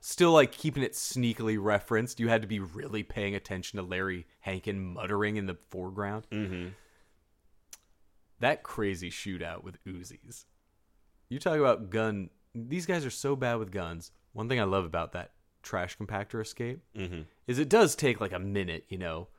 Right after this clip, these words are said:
Speaker 1: Smits is la-, doing the villain Dark Man laughing thing where he's, like, gonna crush his enemies, literally, in a trash compactor.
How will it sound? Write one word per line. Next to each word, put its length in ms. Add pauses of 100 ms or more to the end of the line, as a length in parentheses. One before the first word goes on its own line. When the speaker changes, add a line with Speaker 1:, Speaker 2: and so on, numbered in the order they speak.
(120)
Speaker 1:
Smits 460
is 140
la-, 260
doing 260
the 80
villain 560
Dark 320
Man 360
laughing 440
thing 380
where 100
he's, 140
like, 220
gonna 160
crush 580
his 260
enemies, 600 (580)
literally, 560
in 80
a 60
trash 520
compactor. 600